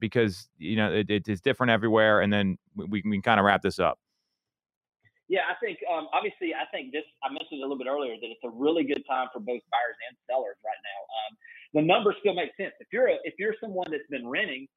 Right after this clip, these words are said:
Speaker 2: you can buy a very comparable house for less than what you're gonna pay in rent. You've got historically low rates, which means the affordability as far as your monthly payment. I always tell people, if you're looking at price, price is a one-time event, obviously, when you're purchasing.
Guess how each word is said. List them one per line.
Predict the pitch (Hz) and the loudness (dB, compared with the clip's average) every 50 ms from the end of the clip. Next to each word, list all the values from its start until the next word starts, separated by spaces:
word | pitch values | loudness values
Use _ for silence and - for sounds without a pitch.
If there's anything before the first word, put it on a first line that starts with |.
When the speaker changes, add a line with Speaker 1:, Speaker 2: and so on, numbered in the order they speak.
| _ _ _ - | _ _ _ -12
Speaker 2:
you | 143 180 202 | -10 -8 -4
can | 226 175 135 - | -4 -4 -4 -2
buy | - 170 180 151 131 | -2 -2 -2 -2 -4
a | 120 | -4
very | 131 170 160 - | -4 -4 -4 -4
comparable | - 165 170 - - 143 131 131 120 - - | -6 -4 -6 -4 -4 -6 -6 -8 -8 -6 -6
house | 165 165 151 135 - - | -4 -4 -4 -4 -6 -8
for | - 123 110 | -8 -6 -2
less | 123 143 156 151 - | 0 0 0 0 -2
than | - 131 | -4 -6
what | 131 127 - | -6 -6 -6
you're | 143 123 | -6 -8
gonna | 120 - - | -8 -8 -8
pay | 120 | -10
in | 101 101 | -10 -8
rent. | 110 139 165 151 117 107 - _ _ _ _ _ _ _ _ _ - | -6 -4 -4 -4 -4 -6 -8 _ _ _ _ _ _ _ _ _ -4
You've | 139 151 139 | 0 2 4
got | 156 151 143 - | 4 4 4 2
historically | 156 - - - - - 196 196 214 208 208 220 208 180 | 0 -2 -4 -4 2 6 8 8 8 8 6 4 2 2
low | 170 160 | 2 0
rates, | 165 143 127 113 104 101 _ _ _ _ _ _ _ _ _ _ _ _ _ - | -2 -2 -4 -4 -6 -8 _ _ _ _ _ _ _ _ _ _ _ _ _ -10
which | 170 - - - | -10 -8 -6 -4
means | 190 185 170 | -4 -4 -2
the | 165 147 139 | -2 -2 -2
affordability | - - 190 202 220 202 160 143 175 185 185 151 139 139 | -2 2 6 6 8 6 6 6 4 4 4 4 0 -2
as | 131 - - | -4 -6 -6
far | 160 147 147 | -4 -4 -2
as | 131 | -2
your | 123 127 123 | -4 -6 -6
monthly | 139 165 165 - 139 113 - | -6 -8 -8 -6 -10 -8 -8
payment. | 117 113 113 123 165 | -8 -8 -4 0 2
I | |
always | 226 233 202 - | 6 4 4 4
tell | - 180 | 2 0
people, | - 175 160 147 139 123 - _ - - - - | 2 2 0 0 0 -4 -6 _ -20 -20 -20 -6
if | 139 - | 0 2
you're | 180 196 | 4 6
looking | 214 247 240 262 247 262 | 6 6 4 4 -2 -4
at | - - - - | -4 -6 -2 2
price, | 240 233 190 156 196 - - - | 4 6 6 4 2 0 -2 0
price | 190 196 208 208 | 2 2 2 0
is | 202 175 | -2 -4
a | 165 160 | -2 -2
one-time | 165 170 175 170 170 - 165 151 135 | -2 -2 -4 -4 -4 -4 -4 -2 -4
event, | 127 131 147 - 202 156 143 151 - _ _ _ - | -6 -6 -4 -2 0 0 0 -2 -6 _ _ _ 4
obviously, | 120 135 143 147 - - 143 | 4 4 4 4 0 -2 -4
when | 135 127 | -4 -4
you're | 117 - | -2 2
purchasing. | 170 180 170 - - 107 117 110 | 2 2 2 2 -6 -12 -12 -12